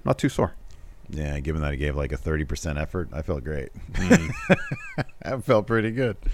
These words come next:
Speaker 2: Uh, anyways, let's talk about Impact Wrestling, uh, on the road to Emergence.
Speaker 1: Mm-hmm.
Speaker 2: Shock of all shocks, Larson. Was it just me, or did I hallucinate this? Did Honor No More actually pick up a victory over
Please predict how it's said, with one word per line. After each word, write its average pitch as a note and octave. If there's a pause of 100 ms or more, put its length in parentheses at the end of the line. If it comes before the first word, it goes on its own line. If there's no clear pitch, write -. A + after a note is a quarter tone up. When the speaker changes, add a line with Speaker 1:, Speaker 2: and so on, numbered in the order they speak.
(380)
Speaker 2:
Uh, A2
anyways, F#2+
let's A#2
talk B2+
about C3
Impact F#3+
Wrestling, B2 (640)
uh, G2+
on E3
the D3+
road E3+
to D3 (200)
Emergence. C3+
Speaker 1:
Mm-hmm. G2
Speaker 2:
Shock F#3
of C#3
all E3+
shocks, F#3+
Larson. B2
Was B2
it B2
just E3+
me, D#3+
or C3
did A2+
I D#3
hallucinate E3+
this? F#3+
Did F3
Honor E3+
No E3
More D3
actually C#3
pick D3
up C#3+
a G2
victory F#2+
over F#2+